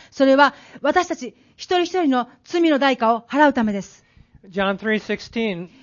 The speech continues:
Speaker 1: ヨハネの福音書というところがありますけれども、その聖書の中ですね。
Speaker 2: Says, "For God,"
Speaker 1: 三章の十六節。
Speaker 2: "For God loved the world." He's talking about not just the world, but us as the world.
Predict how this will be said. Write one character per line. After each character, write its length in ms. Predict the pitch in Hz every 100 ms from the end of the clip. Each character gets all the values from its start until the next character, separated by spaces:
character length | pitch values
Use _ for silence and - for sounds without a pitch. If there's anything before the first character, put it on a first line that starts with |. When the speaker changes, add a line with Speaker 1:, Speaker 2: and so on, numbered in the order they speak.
| _ -
Speaker 1:
ヨ 120 | 320
ハ 140 | 359
ネ 80 | 349
の 140 | 311
福 180 | 269 -
音 100 | 285
書 100 | 311
と 80 | 311
い 40 |
う 20 | 269
と 80 |
こ 120 | 269 262
ろ 60 |
が 100 | 240
あ 40 | 226
り 100 | 247
ま 120 | 262
す 100 | -
け 80 | 247
れ 80 |
ど 80 | 220
も、 80 | 240
そ 100 | 240
の 120 | 202
聖 180 | 190 285
書 140 | 262
の 40 | 220
中 200 | 214 190
で 80 | 175
す 100 | 254
ね。 80 | 294
Speaker 2:
Says, 140 | 220
"For 180 | - 196
God," 20 |
Speaker 1:
三 260 | 208 233 262
章 100 | 277
の 120 | 240
十 140 | 240
六 120 | 254
節。 320 | 247 214 185 - _ -
Speaker 2:
"For 160 | 190
God 360 | 180 247 269 254
loved 240 | 254 214
the 60 | 220
world." 380 | 208 240 240 190
He's 160 | 180
talking 320 | 233 233 233
about 340 | 208 190 190 180
not 220 | 202 202
just 300 | 202 196 - 165
the 80 | 175
world, 360 | 180 220 214
but 220 | 175 170 170 _
us 340 | 214 214 - - -
as 260 | 165 147
the 60 | 175
world. 480 | 156 160 156 131